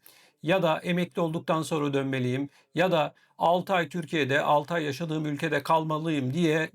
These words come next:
düşünceye sahip olan pek çok kişi vardır diye düşünüyorum. Bu yayınımızda Türkiye'nin konuşulmayanlarını, gerçeklerini, yurt dışında yaşayan vatandaşlarımız için Türkiye'nin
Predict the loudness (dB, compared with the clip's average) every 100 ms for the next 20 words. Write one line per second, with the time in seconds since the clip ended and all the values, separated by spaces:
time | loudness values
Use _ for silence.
0 | -6 -4 -2 0 -2 0 0 0 -2 -2
1 | 0 0 -4 -6 -4 -6 -6 -6 -2 0
2 | 0 0 -2 0 0 -2 -2 2 2 0
3 | -6 _ -2 4 4 4 2 0 2 4
4 | 2 0 -6 -4 -2 0 2 2 0 -4
5 | -8 -2 0 0 0 2 2 2 2 0
6 | 2 4 2 0 0 2 2 0 -6 -6
7 | -2 -2 0 2 2 2 -2 0 2 2
8 | 0 0 2 4 4 2 2 2 0 -2
9 | -2 -4 -2 -2 0 0 -2 0 0 0
10 | -2 -2 -2 0 2 4 2 0